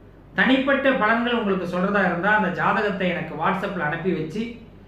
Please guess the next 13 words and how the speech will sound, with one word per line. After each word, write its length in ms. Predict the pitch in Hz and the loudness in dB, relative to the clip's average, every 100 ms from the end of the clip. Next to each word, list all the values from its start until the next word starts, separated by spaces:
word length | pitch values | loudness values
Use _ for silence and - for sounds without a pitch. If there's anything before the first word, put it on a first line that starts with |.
| - | -8
எங்க 240 | 170 175 170 | -2 0 -2
ஸ்டாஃப் 480 | - 196 233 202 | -2 2 2 2
உங்களுக்கு 680 | 202 180 170 - 147 120 - - - | 0 0 0 -2 -4 -6 -8 -18 -6
என்ன 280 | 165 190 226 | 0 2 4
விளக்கம் 360 | 185 202 202 | 4 2 0
சொல்றாங்களோ, 360 | 185 180 170 175 | -2 0 0 2
அதுபடி 460 | 180 160 175 202 214 | 2 0 0 0 0
நீங்க 240 | 190 151 | 0 0
நடந்தீங்கன்னா, 640 | 160 175 175 185 220 262 - - - - | -2 -2 0 2 2 2 -4 -14 -18 -2
நான் 220 | 180 185 | 2 6
உங்களுக்கு 280 | 180 165 151 | 4 2 0
ஜாதகத்தை 440 | 165 175 165 151 | 2 2 2 -2
பார்க்கறேன். 440 | 147 151 151 139 | -4 -4 -2 -4